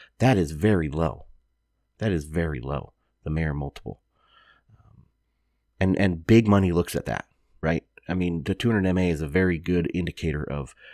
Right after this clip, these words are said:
uh, what, not necessarily fair market value, but kinda like, uh, the, the average value. So i-, if the farther we get away from that two hundred M A, the better of an op-,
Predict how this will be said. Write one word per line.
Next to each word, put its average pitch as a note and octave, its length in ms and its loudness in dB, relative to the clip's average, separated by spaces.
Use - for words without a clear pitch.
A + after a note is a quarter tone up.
uh, G#1+ 260 -8
what, F2+ 500 0
not G#2 340 -4
necessarily F2+ 400 -4
fair E2+ 220 -4
market F2 240 -4
value, F2+ 280 -2
but F2 120 -4
kinda A#2 220 -2
like, E2+ 420 -6
uh, D2 280 -10
the, D#2+ 480 -6
the E2 180 -12
average E2 480 -2
value. E2+ 440 -4
So D#2 420 -4
i-, E2 160 -4
if E2 220 -8
the E2 180 -6
farther F#2 300 0
we F2+ 100 -2
get F#2 100 2
away F#2 180 4
from F#2 160 -2
that E2+ 120 -2
two F#2+ 120 -6
hundred F2+ 180 -2
M E2+ 80 -2
A, G#2+ 200 -2
the F#2 100 0
better E2+ 320 0
of D#2+ 120 -2
an E2+ 80 -2
op-, D#2 200 -4